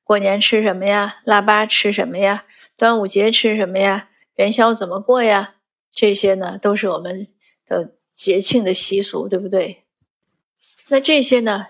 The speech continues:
都是我说一代半和二代移民需要具备的。因为呢，他有了这些，他内心呢，才能不空虚。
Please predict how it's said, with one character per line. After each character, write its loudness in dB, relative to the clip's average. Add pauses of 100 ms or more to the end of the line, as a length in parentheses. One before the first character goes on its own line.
(140)
都 2
是 0
我 0
说 0
一 2
代 2
半 0
和 -4
二 2
代 0
移 -4
民 -6
需 0
要 2
具 -4
备 4
的。 -6 (580)
因 2
为 4
呢， 2 (800)
他 2
有 2
了 2
这 2
些， -2 (360)
他 2
内 2
心 0
呢， -4
才 0
能 -2
不 -6
空 0
虚。 -4